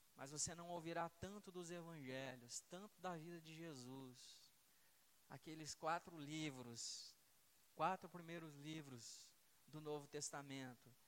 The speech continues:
baseado nos relatos dos primeiros apóstolos, da vida de Jesus, que culminam na cruz, na ressurreição,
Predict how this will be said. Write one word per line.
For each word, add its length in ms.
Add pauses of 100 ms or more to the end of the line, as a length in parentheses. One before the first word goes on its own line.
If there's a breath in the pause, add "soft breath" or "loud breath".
(180 loud breath)
baseado 440
nos 180
relatos 800
dos 160
primeiros 420
apóstolos, 680
da 140
vida 300
de 100
Jesus, 760 (520 loud breath)
que 120
culminam 400
na 140
cruz, 420
na 100
ressurreição, 920